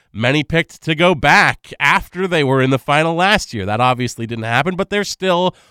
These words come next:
one of the bright lights of the Western Conference, and Elias Pettersson had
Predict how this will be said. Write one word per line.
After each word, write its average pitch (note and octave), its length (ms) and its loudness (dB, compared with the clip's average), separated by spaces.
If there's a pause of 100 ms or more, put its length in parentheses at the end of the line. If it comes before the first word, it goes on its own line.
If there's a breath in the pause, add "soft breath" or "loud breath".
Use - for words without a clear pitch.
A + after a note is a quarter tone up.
(120 soft breath)
one F#3+ 200 6
of B3+ 160 6
the C#4+ 100 4
bright G#3+ 400 2
lights F#3 400 -2
of F#3 160 0
the F#3 100 0
Western D#3+ 440 0
Conference, C#3 720 0 (380)
and C3+ 240 0
Elias B2 580 0
Pettersson A#2+ 760 -2 (260)
had D3 600 0